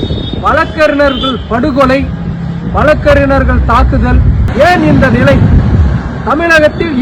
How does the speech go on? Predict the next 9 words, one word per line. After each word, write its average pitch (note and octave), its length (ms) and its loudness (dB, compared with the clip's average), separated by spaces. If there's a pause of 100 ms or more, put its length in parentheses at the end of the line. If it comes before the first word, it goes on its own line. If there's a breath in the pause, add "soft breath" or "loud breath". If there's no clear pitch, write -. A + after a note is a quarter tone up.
ஏன் E4 140 0 (100)
வழக்கறிஞர்களை C#4 800 0 (720)
தாக்கப்படுகிறார்கள், B3+ 1080 -2 (600)
இந்த C4+ 140 -2 (120)
வழக்கறிஞர்களை D4 760 0 (180)
ஏன் D#4 220 2
வெட்டுகிறார்கள் C4 720 -2
என்று G#3+ 180 -4 (100)
எண்ணி C4+ 180 -2